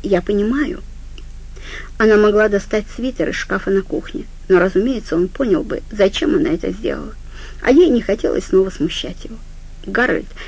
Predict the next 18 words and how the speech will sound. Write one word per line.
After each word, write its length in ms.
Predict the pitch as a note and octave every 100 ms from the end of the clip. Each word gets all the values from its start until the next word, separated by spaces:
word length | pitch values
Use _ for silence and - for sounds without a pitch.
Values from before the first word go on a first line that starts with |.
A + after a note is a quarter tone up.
| -
изо 260 | - B3 B3
всех 260 | - E4+ D#4+
сил 340 | - G#3 F#3 -
пытался 420 | G3+ D#3+ F3+ F3+
держаться, 540 | F#3+ F#3 A3+ A#3+ -
как 220 | - F#3
хороший 380 | - F#3 F#3+ F#3+
мальчик, 420 | F3+ F3 - - - - - -
что 400 | - - A#3+ A3 -
несколько 540 | A#3+ C#4+ - B3+ B3
напоминало 540 | A3+ A3+ A3+ A3+ B3+
попытки 480 | A#3+ A3+ B3 C#4 -
говорить 520 | G#3 G3+ G3 C4+ C#4 -
на 120 | G3+
иностранном 680 | G3 F#3 F#3 - G#3 G#3 F#3+
языке. 400 | F3+ F3 - F#3 - - - - -
Она 200 | G3 G3
вышла 340 | F3 G3 -